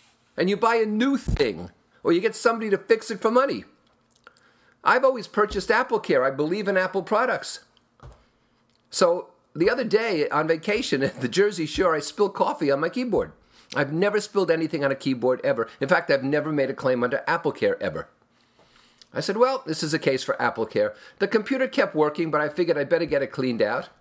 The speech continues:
When I went to Providence to the Apple store when I got back, they told me the following.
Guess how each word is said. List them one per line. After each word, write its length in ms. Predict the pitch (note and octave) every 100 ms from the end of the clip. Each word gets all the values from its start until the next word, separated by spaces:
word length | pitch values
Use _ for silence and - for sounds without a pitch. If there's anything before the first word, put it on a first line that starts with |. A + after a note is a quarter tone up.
| _ _ _ - _
When 160 | D#3+ E3
I 40 |
went 220 | F3 A3
to 120 | - F3+
Providence 600 | - F#3 G#3+ G3 C3+ -
to 100 | D3
the 140 | D3+
Apple 260 | F#3 A3 F3+
store 280 | - C#3+ A#2+
when 120 | A#2
I 80 | A2+
got 220 | G#2+ F#2
back, 360 | G#2 B2 - - _ _ _ _ - - - _ _ - - - -
they 140 | - F#3
told 240 | F#3 C3
me 60 | E3
the 80 | F#3+
following. 520 | A#3 C4+ F#3 F#2+